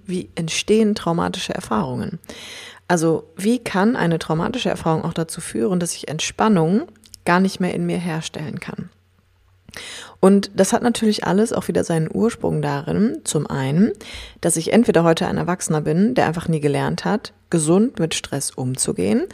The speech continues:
weil ich vielleicht auch sogenannte Überzeugungen, Grundüberzeugungen in meinem Leben etabliert habe, die einfach auch an traumatischen Erfahrungen hängen.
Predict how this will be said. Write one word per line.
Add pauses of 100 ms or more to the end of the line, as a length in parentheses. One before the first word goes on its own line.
(400)
weil
ich
vielleicht
auch
sogenannte (120)
Überzeugungen,
Grundüberzeugungen
in
meinem
Leben (500)
etabliert
habe, (640)
die
einfach
auch
an
traumatischen
Erfahrungen
hängen.